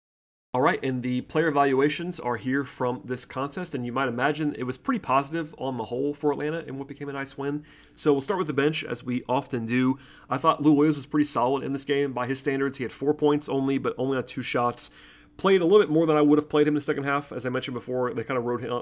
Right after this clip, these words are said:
rode with Trey on the bench for a little bit too long in my mind, but had two, had two assists,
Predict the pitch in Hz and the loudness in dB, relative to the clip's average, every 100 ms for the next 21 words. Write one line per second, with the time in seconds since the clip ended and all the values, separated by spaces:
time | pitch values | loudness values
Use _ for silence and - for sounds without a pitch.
0 | 95 110 127 117 - - 127 113 120 113 | -6 -6 -4 -4 -6 -2 -2 -2 -4 -6
1 | 127 117 120 107 120 113 117 117 113 113 | -4 -4 -4 -6 -6 -4 -2 -2 -4 -4
2 | 117 113 117 113 _ _ 131 127 185 - | -2 -2 -4 -4 _ _ -10 -4 -6 -4
3 | 127 117 143 117 165 160 - | -4 -2 -2 0 2 2 0